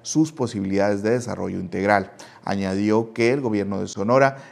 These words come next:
está comprometido con las políticas de bienestar social implementadas por el gobierno de México para contribuir a un estado nutricional adecuado en los menores, es un apoyo significativo al desarrollo comunitario de la población mediante el impulso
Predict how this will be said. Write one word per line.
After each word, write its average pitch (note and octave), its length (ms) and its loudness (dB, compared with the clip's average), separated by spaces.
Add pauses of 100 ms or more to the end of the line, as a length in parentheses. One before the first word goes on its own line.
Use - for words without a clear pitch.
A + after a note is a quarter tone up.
está B2 260 -2
comprometido A2+ 880 0
con B2+ 160 0
las C3+ 160 -2
políticas G2 560 -2
de G2+ 80 0
bienestar G#2+ 460 -2
social A#2+ 440 -2 (200)
implementadas A#2 680 -2
por G#2+ 140 -2
el G2 80 -4
gobierno G#2+ 320 0
de C#3 60 -4
México D#3 480 -4 (240)
para F3 220 2
contribuir G#2+ 680 -2
a G#2 120 2
un A#2 180 -2
estado A2 480 -2
nutricional G#2 800 -4 (180)
adecuado G2 640 0
en F#2+ 80 -4
los F#2 160 -6
menores, - 560 -8 (360)
es G#2 420 0
un A#2 180 0
apoyo C3 460 4
significativo G#2 760 -2
al G2+ 80 2
desarrollo G#2 600 0
comunitario G#2+ 720 -2 (260)
de A#2+ 220 4
la B2 180 0
población G2+ 540 -2
mediante G#2 380 -2
el G2 80 -4
impulso B2 520 -4